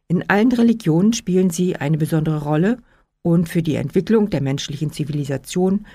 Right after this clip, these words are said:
waren und sind sie von großer Bedeutung. Heute bauen wir unsere Häuser und Boote zwar nicht mehr aus ihrem Holz, schüren unsere Feuer nicht mehr mit ihnen oder mahlen ihre Eicheln in Zeiten der Hungersnot nicht zu Mehl. Wir sind nicht länger auf sie angewiesen.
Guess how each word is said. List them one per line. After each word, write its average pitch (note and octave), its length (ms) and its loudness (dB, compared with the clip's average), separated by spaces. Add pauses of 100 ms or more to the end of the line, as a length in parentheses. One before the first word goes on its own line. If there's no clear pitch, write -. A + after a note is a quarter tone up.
(200)
waren F3 380 0
und E3 120 -2
sind G3 200 0
sie G#3 100 -2
von E3 140 -2
großer C#3+ 320 -4
Bedeutung. D#3 600 -6 (840)
Heute G3+ 340 4
bauen G#3 320 2
wir G3+ 160 2
unsere E3 280 0
Häuser D#3+ 320 2
und D#3 100 0
Boote E3 240 -2
zwar D#3 180 -2
nicht D3 240 -4
mehr C#3+ 140 -2
aus B2+ 180 -8
ihrem C3+ 220 -6
Holz, F3+ 340 -2 (440)
schüren C4 360 4
unsere F#3+ 240 0
Feuer E3+ 380 2
nicht E3+ 280 -2
mehr D#3+ 140 4
mit E3 220 0
ihnen E3+ 340 2
oder C#3+ 280 0
mahlen C#3+ 360 -2
ihre D#3 240 -4
Eicheln E3 420 0
in D#3+ 140 -4
Zeiten D#3 380 -4
der D3+ 160 -2
Hungersnot E3 560 2
nicht E3 200 -4
zu E3 100 -4
Mehl. D#3+ 380 0 (840)
Wir G#3 80 0
sind A#3+ 220 2
nicht D4 180 0
länger G#3+ 300 2
auf - 100 -10
sie - 160 -8
angewiesen. C3 800 -8